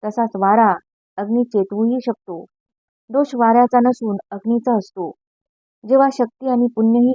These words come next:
कमी पडते, तेव्हा तो विझतो. प्रियवंदेच्या हृदयात फुललेली अरविंदांविषयीची प्रीतीची ज्योत अशी सहजासहजी विझणारी नव्हती. श्रीरंगानं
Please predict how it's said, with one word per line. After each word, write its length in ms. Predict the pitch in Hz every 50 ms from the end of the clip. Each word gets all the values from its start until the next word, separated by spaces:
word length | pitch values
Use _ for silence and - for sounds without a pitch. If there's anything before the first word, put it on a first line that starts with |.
| -
कमी 220 | - 214 214 226 226 -
पडते, 400 | 233 240 254 - 214 190 175 165
तेव्हा 420 | - _ _ _ - 220 214 233
तो 200 | 233 247 240 226
विझतो. 380 | 214 196 185 _ - 202 180 - 220 _ _ _ _ _ _ _ _ _ _ _ _ _
प्रियवंदेच्या 580 | - 285 285 285 254 254 240 240 254 247 254 240
हृदयात 360 | 208 202 202 208 240 240 240 - _ _
फुललेली 500 | 202 196 208 226 240 233 226 214 185 175 _ _ _ _ _ _ _ _ -
अरविंदांविषयीची 1000 | 226 247 247 269 262 262 269 269 262 247 214 208 - 240 226 233 - - 247 254
प्रीतीची 580 | - - 196 196 - - 220 220 - - 220
ज्योत 400 | 190 - 240 254 233 202 180 180 - _ _ _ _ _ _ _ -
अशी 220 | 233 233 - 262 247
सहजासहजी 920 | - 247 220 214 202 214 220 214 214 240 240 240 220 208 214 196 180 190 _ _ _ _ _ _ _ -
विझणारी 420 | 220 202 226 233 233 233 240 247
नव्हती. 400 | 240 233 214 190 - 196 185 170 _ _ _ _ _ _ _ _ _ _ _ _ _ _ _
श्रीरंगानं 560 | - 269 285 262 277 269 262 269 277 277